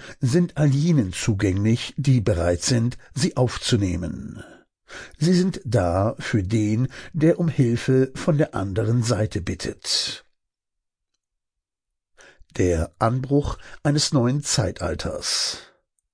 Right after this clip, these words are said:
Wir befinden uns an der Schwelle eines neuen Zeitalters. Viele definieren dieses neue Zeitalter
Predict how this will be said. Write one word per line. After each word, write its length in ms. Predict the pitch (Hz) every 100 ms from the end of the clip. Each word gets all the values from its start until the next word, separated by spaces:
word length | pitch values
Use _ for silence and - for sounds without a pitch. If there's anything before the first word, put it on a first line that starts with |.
| _ _ _ _ _ _ _ _ - - -
Wir 160 | 180 175
befinden 480 | 190 - 185 143
uns 340 | 131 147 156 -
an 140 | 110
der 100 | 95
Schwelle 560 | - - 101 107 110 -
eines 240 | 123 127
neuen 300 | 120 95 101
Zeitalters. 1120 | - 107 90 - 90 - - - - - - - _ _ _ - - -
Viele 400 | - - 208 151
definieren 800 | 104 104 113 110 113 107 127 123
dieses 320 | 110 92 98
neue 220 | 113 92
Zeitalter 760 | - - 98 101 107 107 123